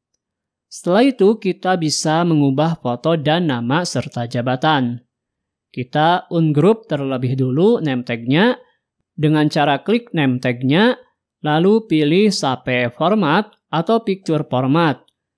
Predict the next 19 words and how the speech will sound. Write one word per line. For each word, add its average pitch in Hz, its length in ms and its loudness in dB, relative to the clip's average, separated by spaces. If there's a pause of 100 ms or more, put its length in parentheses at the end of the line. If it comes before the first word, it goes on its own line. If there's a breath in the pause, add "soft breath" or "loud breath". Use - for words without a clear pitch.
(140)
Kemudian 143 800 0
pilih 139 560 0
group 208 400 2
object, 156 560 -2 (640)
lalu 202 320 2
pilih 160 360 2 (200)
ungroup. 147 720 0 (560)
Nah, 127 320 -4
sekarang 190 560 0
kita 240 240 -2
bisa 196 240 0
ubah 165 640 0
gambar 143 480 0
dan 120 160 -2
nama. 131 400 0 (560)
Caranya 120 400 -2
masih 143 320 -2
sama, 143 560 -2
kita 135 240 -6